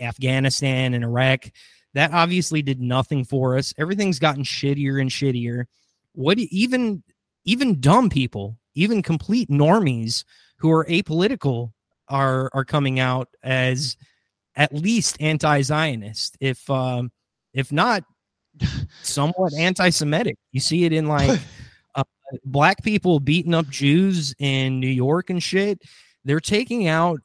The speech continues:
Speaker 1: uh, years of frustration from watching their, their communities get bought up, the, the reverse gentrification, uh, the inflation,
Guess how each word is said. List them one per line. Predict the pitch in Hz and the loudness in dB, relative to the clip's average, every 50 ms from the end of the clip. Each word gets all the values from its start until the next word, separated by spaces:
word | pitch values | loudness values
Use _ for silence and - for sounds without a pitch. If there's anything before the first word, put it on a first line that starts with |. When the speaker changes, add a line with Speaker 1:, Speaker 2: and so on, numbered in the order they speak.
| _ - | _ -2
Speaker 1:
uh, | 151 147 147 147 147 147 147 147 143 143 131 _ _ _ _ _ _ _ _ _ _ _ _ 135 | 0 2 2 2 2 0 0 -2 -4 -6 -10 _ _ _ _ _ _ _ _ _ _ _ _ -10
years | 131 135 151 175 208 233 240 247 240 220 196 175 - - | -6 0 2 2 2 2 2 0 0 -2 -2 -4 -4 0
of | 170 165 165 165 160 160 156 151 151 147 - _ - - | 2 4 4 6 4 4 2 0 -4 -10 -14 _ -16 -10
frustration | - 160 165 156 - - - 160 160 160 147 - - 127 123 123 120 117 | -6 -6 -6 -6 -6 -4 -2 0 0 0 -2 -4 -6 -8 -8 -8 -10 -10
from | - - 131 127 127 127 127 123 _ | -8 -6 -4 -4 -2 -4 -6 -8 _
watching | - 135 139 139 - - 139 131 131 131 | -2 0 0 0 0 -2 -4 -2 -2 -2
their, | 127 127 131 127 123 123 123 120 120 117 - _ _ _ _ _ _ - | 0 0 0 0 -2 -2 -2 -4 -6 -6 -8 _ _ _ _ _ _ -4
their | 131 131 | -2 -2
communities | - - 135 131 139 147 160 170 165 170 180 175 175 147 | 0 2 2 4 4 6 4 4 4 4 2 2 2 2
get | 143 170 160 131 | 2 0 0 2
bought | 147 151 156 160 160 156 | 2 2 4 4 2 2
up, | 156 160 160 170 160 135 _ _ | 4 4 2 2 0 -4 _ _
the, | - 135 135 135 131 131 131 127 120 - | -4 -2 -2 0 0 -2 -2 -4 -6 -8
the | 131 131 131 131 127 127 127 117 - | -8 -6 -4 -4 -4 -4 -6 -6 -4
reverse | 127 135 127 123 139 151 160 156 - - | -4 -4 -4 0 0 2 2 2 0 -2
gentrification, | 135 147 147 151 - - 139 - - 139 - 156 156 156 151 - - 160 147 151 156 156 151 - - - - - _ _ _ _ - | -2 -2 -2 -2 -2 -4 -8 -6 -6 -2 0 2 2 2 2 0 0 -2 -2 0 -2 -4 -6 -8 -12 -20 -20 -20 _ _ _ _ -2
uh, | 135 131 131 131 127 131 127 123 123 127 127 131 - _ _ _ _ 139 | 0 0 2 2 0 0 -2 -2 -4 -6 -6 -10 -12 _ _ _ _ -8
the | 135 135 131 123 123 123 127 - | -6 -4 -4 -2 -4 -4 -4 -4
inflation, | - 135 127 - - - 156 151 165 160 - - 175 160 156 156 160 165 165 151 | -4 -4 -4 -4 -4 -2 2 4 4 4 4 2 2 2 2 2 0 -2 -2 -4